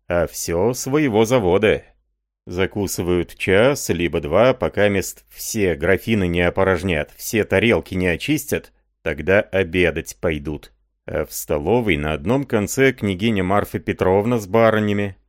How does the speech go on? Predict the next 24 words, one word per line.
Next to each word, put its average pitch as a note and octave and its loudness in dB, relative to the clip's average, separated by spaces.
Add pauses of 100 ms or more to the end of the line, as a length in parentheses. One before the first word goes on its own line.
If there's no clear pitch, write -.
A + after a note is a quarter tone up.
(140)
на F2 -6
другом F2 0
князь C3 0
Алексей D#3+ -2
Юрьевич F#2 0
с D#2 -10
большими G2+ 0
гостями. D2+ -2 (440)
С - -10
правой D#3 4
руки F2+ 0
губернатор G#2 4
у F#3+ 2
места, F3 0
с - -2
левой D#3 4
генерал-поручику, A2 2
за G#2 2
ними F3 2
прочие E3 0
по G2+ 4
роду C3+ 2
и - -4
чинам. C#2 -4